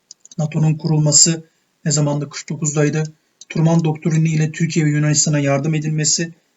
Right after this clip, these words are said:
değerli arkadaşlarım. Bu da kırk yedideydi değerli dostlar. E, burada cevabımız A seçeneği olmuş olacak. E, değerli arkadaşlarım, bu sorumuzla birlikte de bu denememizi, denememizi bitirdik.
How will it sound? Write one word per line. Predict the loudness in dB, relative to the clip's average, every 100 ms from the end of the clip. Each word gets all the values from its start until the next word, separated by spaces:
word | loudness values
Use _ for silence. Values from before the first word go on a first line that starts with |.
| _
değerli | -6 -4
arkadaşlarım. | -4 -4 -4 -4 -6 -10 _ _ _ -10
Bu | -6
da | -4
kırk | -6 -4 -2
yedideydi | 0 2 2 -2 -8 _ _ -20 -20 -12
değerli | -6 -2 0
dostlar. | 0 0 -2 -8 _ _ _ _ _ _ _ -20 -12
E, | -8
burada | -4 -2
cevabımız | 0 0 0 0 0
A | 0 0
seçeneği | 0 -2 -2
olmuş | 0 4 4 4 0
olacak. | -2 0 0 -6 _ _ _ _ _ _ -14 -12
E, | -12
değerli | -8 -2 2
arkadaşlarım, | 2 4 4 4 2 2
bu | -2 -2 -10 _ _
sorumuzla | -2 2 4 4 2
birlikte | 2 0 0 2
de | 0 -2 _
bu | 2
denememizi, | 2 2 0 0 0
denememizi | 2 4 4 4 2
bitirdik. | 0 -2 -2 -4